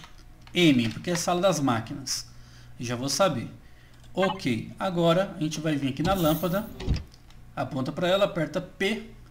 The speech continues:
de pato de novo. E aqui, sala M. Ah,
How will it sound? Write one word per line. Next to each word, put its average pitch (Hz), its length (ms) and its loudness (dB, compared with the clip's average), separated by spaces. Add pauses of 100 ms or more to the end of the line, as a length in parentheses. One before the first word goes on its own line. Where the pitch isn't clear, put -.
de 131 140 -6
pato 156 380 2
de 165 140 -4
novo. 196 260 -2 (800)
E 220 280 0
aqui, - 340 -2
sala - 540 0
M. 135 420 2 (1300)
Ah, 135 720 2